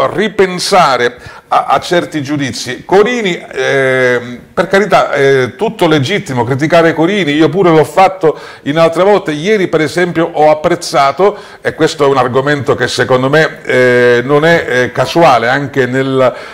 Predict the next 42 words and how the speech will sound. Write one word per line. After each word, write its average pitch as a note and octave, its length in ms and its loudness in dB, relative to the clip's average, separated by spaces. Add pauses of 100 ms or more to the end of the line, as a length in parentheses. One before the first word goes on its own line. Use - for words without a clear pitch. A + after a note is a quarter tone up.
nella C#3 280 2
valutazione D#3 640 0
della C3 180 0
vittoria D3 440 0
di G3 100 -4
ieri, G#3 340 0 (540)
ci - 100 -10
sono G3 200 2
stati G3+ 260 -2
cambi, F#3+ 400 -2
secondo C#3 340 0
me, D#3 200 0
congrui F3+ 640 0
e C#3 120 -4
nei D3 160 -2
momenti C#3 460 -2
giusti, C#3 420 -2
cioè C#3+ 200 0
non D#3+ 400 0
i C#3+ 100 -4
tre C3+ 220 0
cambi C#3+ 340 0
della B2 200 2
disperazione C3 600 0
a B2 40 0
cinque C#3 260 -6
minuti D#3 200 2
dalla F#3 240 6
fine, G#3+ 300 -2
ma E3+ 140 0
cambi C#3 260 -2
più C3+ 140 -6
strutturati D#3+ 640 0
già C3 260 2 (280)
a A#2+ 140 0
partire D3 460 0
dal C3 180 0
decimo C3+ 360 0
minuto C3+ 560 -2
del C3+ 400 0
secondo C3 460 -2
tempo. A#2 460 -2